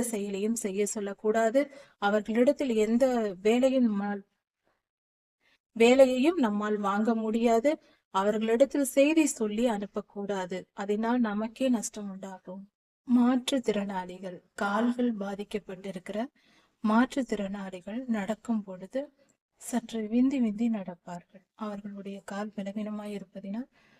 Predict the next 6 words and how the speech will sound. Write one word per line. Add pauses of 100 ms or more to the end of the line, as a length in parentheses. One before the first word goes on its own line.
(200)
மெதுவாக
நிறுத்தி
நிறுத்தி
நடப்பார்கள். (580)
அதுபோல (540)
மூடனுடைய